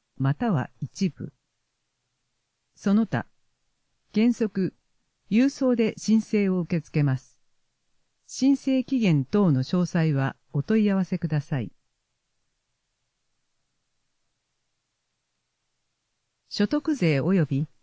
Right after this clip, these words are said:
個人住民税の申告期限が四月十五日木曜まで延長されました。丸一、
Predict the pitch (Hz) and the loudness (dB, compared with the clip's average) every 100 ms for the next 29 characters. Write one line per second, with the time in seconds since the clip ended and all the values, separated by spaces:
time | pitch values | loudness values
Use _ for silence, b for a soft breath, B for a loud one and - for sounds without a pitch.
0 | _ _ _ 180 202 269 262 254 254 247 | _ _ _ 0 4 4 4 4 4 6
1 | 240 165 143 127 120 - - _ _ - | 6 4 2 2 0 -4 -10 _ _ -2
2 | 226 254 269 269 247 214 151 135 117 110 | 0 2 0 -4 -2 2 2 2 -2 -6
3 | - _ _ _ _ _ - - 214 277 | -10 _ _ _ _ _ -6 2 2 2
4 | 277 254 277 175 165 139 - 131 139 - | -2 0 2 4 2 2 -2 -2 -2 2
5 | 233 262 202 135 120 - 170 208 233 208 | 2 4 4 2 0 0 2 2 0 0
6 | 208 190 175 170 - 110 - _ _ _ | 0 2 2 0 -4 -6 -6 _ _ _
7 | _ _ _ _ _ _ _ _ _ _ | _ _ _ _ _ _ _ _ _ _
8 | _ - 180 262 247 - 185 - | _ 0 2 4 2 0 -4 -6